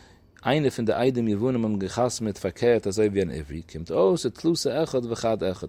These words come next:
איין גט האט דריי חסימות, איין גט האט איין חסימה, ממילא מוז מען פסל'ן, דער גט, וואס האט איין חסימה. זאגט די משנה, שער מקצת הגט, וכוסוי בדף השני. מיט געשריבן, דער גט,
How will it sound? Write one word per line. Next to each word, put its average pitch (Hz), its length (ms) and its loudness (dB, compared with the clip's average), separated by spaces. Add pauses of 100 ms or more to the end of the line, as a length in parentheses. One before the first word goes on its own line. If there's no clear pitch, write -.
איין 123 200 -2
גט 113 260 0
האט 87 100 -2
דריי 147 280 6
חסימות, 131 440 -6
איין 113 160 -2
גט 104 200 -2
האט - 160 -12
איין 165 120 -2
חסימה, 131 380 -4
ממילא 127 240 -2
מוז 123 160 -4
מען 117 140 -8
פסל'ן, 113 440 -2 (560)
דער 90 100 -8
גט, 113 200 4
וואס 98 180 -4
האט 110 240 4
איין 101 200 -4
חסימה. 87 360 -6 (840)
זאגט 208 160 -2
די 139 80 0
משנה, 110 400 -2
שער 160 560 0
מקצת 127 520 -4
הגט, 104 520 0
וכוסוי 135 600 0
בדף 117 360 0
השני. 95 400 0 (500)
מיט 98 120 -8
געשריבן, 139 640 0
דער 104 120 -4
גט, 123 400 4